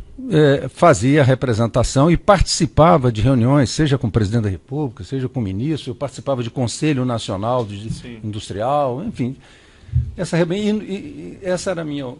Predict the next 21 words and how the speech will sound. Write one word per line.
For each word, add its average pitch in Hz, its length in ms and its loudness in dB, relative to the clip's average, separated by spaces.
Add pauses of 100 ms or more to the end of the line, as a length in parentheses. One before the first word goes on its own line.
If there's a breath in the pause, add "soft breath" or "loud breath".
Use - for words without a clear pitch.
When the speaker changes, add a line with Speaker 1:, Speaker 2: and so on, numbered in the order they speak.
Speaker 1:
meu 135 240 -4
papel 131 380 -6
básico. 95 520 -6 (140)
Speaker 2:
A 175 60 -18
denúncia 156 520 -12
aqui 165 320 -14
descreve 135 520 -16
uma 127 160 -16
série 135 280 -18
de 120 140 -14
obras, 120 480 -12 (340)
grandes 147 420 -14
obras, 131 480 -14
que - 140 -20
Andrade 120 340 -16
Gutierrez 117 440 -18
teria 127 240 -18
participado 120 760 -16
junto 127 320 -18
à 117 40 -16
Petrobras. 120 920 -16